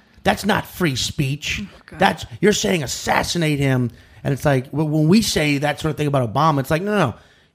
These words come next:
Speaker 1: What you guys did was you were hanging pictures of monkeys
Speaker 2: Hmm.
Speaker 1: and, like, burning them in the streets, saying, "Kill that N-word,"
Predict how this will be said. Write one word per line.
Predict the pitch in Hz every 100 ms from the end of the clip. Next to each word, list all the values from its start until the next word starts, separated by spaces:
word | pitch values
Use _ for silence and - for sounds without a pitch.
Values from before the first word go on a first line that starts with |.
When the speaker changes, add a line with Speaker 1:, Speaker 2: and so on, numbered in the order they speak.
| _ -
Speaker 1:
What | 160
you | 190 285
guys | 240 139 107
did | 123 127
was | 117 110
you | 147
were |
hanging | 120 - 156 151 135 117 98 _ -
pictures | 170 - 143
of | 113
monkeys | 101 127 151 - 110 95 - - _ _ -
Speaker 2:
Hmm. | 214 180 160 _
Speaker 1:
and, | 135 131
like, | 113 92
burning | 147 160 151 117
them | 110 104
in | 95
the |
streets, | - - 127 104 -
saying, | 127 113 101
"Kill | - 151 135
that | 120 110
N-word," | 120 113 80 62 -